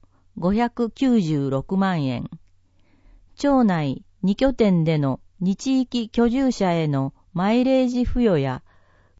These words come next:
空港ターミナルなどでの宣伝を行い、将来的な移住者拡大に取り組みます。ここには二地域間居住事業に関わる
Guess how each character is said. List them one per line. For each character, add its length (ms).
空 240
港 300
タ 240
ー 40
ミ 140
ナ 160
ル 120
な 180
ど 140
で 140
の 260
宣 340
伝 280
を 140
行 180
い、 320
将 320
来 280
的 260
な 240
移 160
住 240
者 300
拡 260
大 240
に 200
取 260
り 20
組 220
み 40
ま 140
す。 300
こ 80
こ 140
に 120
は 220
二 160
地 240
域 220
間 340
居 160
住 280
事 160
業 220
に 180
関 340
わ 140
る 240